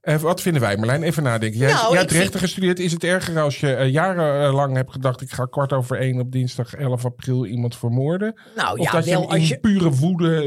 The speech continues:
Speaker 1: eh, kop inslaat?
Speaker 2: Nou, ik vind uiteindelijk het even erg,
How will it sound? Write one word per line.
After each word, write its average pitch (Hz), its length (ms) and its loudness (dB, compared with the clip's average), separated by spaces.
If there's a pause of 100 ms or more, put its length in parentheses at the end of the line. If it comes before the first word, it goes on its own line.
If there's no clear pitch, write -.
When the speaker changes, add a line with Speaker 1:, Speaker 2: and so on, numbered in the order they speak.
(220)
Speaker 1:
eh, 165 80 -14 (220)
kop 127 220 -4
inslaat? 98 440 -6 (540)
Speaker 2:
Nou, 151 200 -4
ik 147 100 -8
vind - 200 -10
uiteindelijk 175 600 -6
het - 160 -12
even 180 360 -6
erg, 208 500 -6